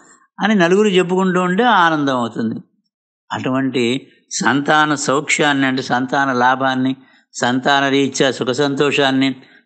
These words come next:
పొందుతారు శుక్రగ్రహ ఐదింటి సంచారం మూలంగాను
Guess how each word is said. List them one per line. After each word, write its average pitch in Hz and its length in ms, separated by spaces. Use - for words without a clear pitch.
పొందుతారు 123 560
శుక్రగ్రహ 151 760
ఐదింటి 151 440
సంచారం 127 540
మూలంగాను 107 880